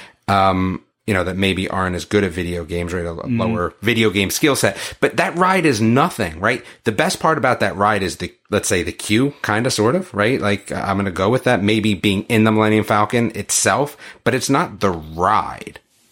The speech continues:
Speaker 1: And I just, man, it's just not enough. Like, I expected more out of Star Wars. Like, you had to really wow me. And again, maybe Rise of the Resistance does,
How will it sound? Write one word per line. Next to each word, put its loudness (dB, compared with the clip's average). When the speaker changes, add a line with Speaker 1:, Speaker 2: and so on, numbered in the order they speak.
Speaker 1:
And -2
I -2
just, -4
man, 0
it's -2
just -2
not 0
enough. 0
Like, 2
I 0
expected 0
more 2
out 2
of 0
Star -2
Wars. 2
Like, -2
you -2
had -4
to 0
really 0
wow 2
me. 2
And 2
again, 2
maybe 2
Rise 2
of -2
the 4
Resistance 0
does, 0